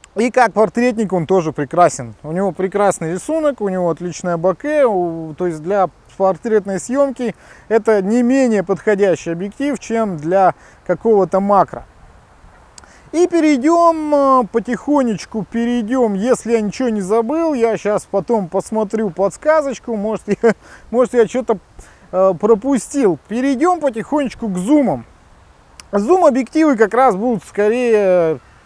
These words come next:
больше эльной серии, да, потому что, э, м-, у меня в основном были эльные серии зумы, и впечатляющие объективы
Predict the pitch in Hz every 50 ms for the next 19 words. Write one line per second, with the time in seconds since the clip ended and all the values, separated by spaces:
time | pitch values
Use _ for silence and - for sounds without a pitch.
0 | _ _ _ _ _ _ 170 170 233 277 277 214 - 240 208 - - _ 233 240
1 | 269 247 226 196 165 139 127 120 - _ _ _ - - - _ - - - 330
2 | 349 370 359 339 302 277 240 190 214 269 294 294 294 269 180 156 - 208 214 214
3 | 220 202 - - - 208 208 202 196 180 160 - - - - - - - - -
4 | - - - 185 180 175 175 170 165 165 160 156 156 151 147 147 151 160 180 190
5 | 196 - 185 170 185 190 220 240 262 285 320 330 311 277 - - 277 277 277 277
6 | 262 240 208 240 254 247 226 233 233 226 214 202 196 196 180 - - 233 214 190
7 | 180 180 175 180 170 185 220 202 185 170 165 151 - - 233 247 262 262 254 247
8 | 240 233 233 220 214 190 185 180 196 196 - - - 233 208 - 269 262 311 311
9 | 294 247 196 147 - - 170 170 170 170 196 208 - - 294 302 302 285 262 233
10 | 220 196